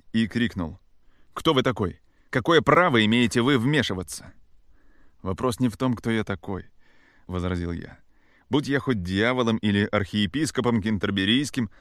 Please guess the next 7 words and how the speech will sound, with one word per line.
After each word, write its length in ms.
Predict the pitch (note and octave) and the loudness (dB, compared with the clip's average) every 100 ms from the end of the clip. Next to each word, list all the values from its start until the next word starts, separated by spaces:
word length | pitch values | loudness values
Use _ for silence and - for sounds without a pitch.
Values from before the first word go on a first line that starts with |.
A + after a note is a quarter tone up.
| - - - | -20 -20 -12
вам 300 | - D#3 F#3+ | 0 2 2
этого 520 | F3 E3+ D3+ D#3 B2+ - | 0 0 0 0 -2 -2
незачем 600 | G#2+ D3 E3+ B2 G2 F#2+ | -4 -2 -2 -2 -2 -4
знать. 340 | F2+ E2+ - - - _ - | -4 -6 -10 -20 -20 _ -14
Дело 320 | G#2 A2+ E3+ | -4 0 0
в 100 | E3 | -2
том, 280 | - C3+ E2+ | -2 -2 -2